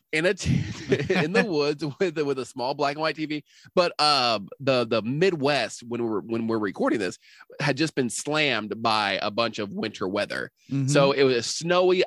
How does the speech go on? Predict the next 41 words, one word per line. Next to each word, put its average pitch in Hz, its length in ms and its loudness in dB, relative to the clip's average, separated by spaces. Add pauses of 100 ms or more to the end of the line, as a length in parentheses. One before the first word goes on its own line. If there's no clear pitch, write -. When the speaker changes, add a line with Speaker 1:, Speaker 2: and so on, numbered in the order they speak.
Speaker 1:
icy 147 480 -2
outside, 131 720 0
very 143 340 2
cold, 131 540 -2 (280)
below 123 380 0
freezing. 123 540 -2
And 113 80 -4
I - 20 -4
was 110 80 -8
like, 113 180 -6
"All 143 220 4
right, 107 260 2 (380)
I'm 165 180 2
in 202 60 -2
the 190 80 -2
mindset 156 600 -2
now 123 360 0 (200)
to 127 100 2
watch 117 360 2
The 110 120 -8
Shining." 98 400 -4 (260)
And 131 60 0
then 165 80 4
I 160 100 4
watched 143 400 2
and 147 40 0
I 135 40 0
was 127 60 -4
like, 127 200 -2 (300)
"Okay, 160 560 2
it, 151 140 -2
this 175 120 2
doesn't, 131 440 0 (100)
I, 135 120 0
it 135 200 -4
still 160 320 -2
does 131 260 -2
not 117 200 -4
scare 71 260 -8
me." - 260 -16 (120)
Speaker 2:
Okay. 139 340 -2